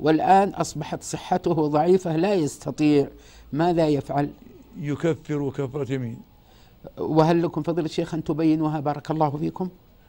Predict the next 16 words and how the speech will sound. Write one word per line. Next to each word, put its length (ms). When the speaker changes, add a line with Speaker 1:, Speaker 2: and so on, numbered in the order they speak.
Speaker 2:
يعني 380
ي-، 520
يطعم 280
عشر 180
مساكين 680
غدا 320
وعشاء 420
وتنحل 380
يمينه. 380
Speaker 1:
هل 260
يجوز 340
هذا 180
الإطعام 480
الذي 300
يسمى 400
نفر 340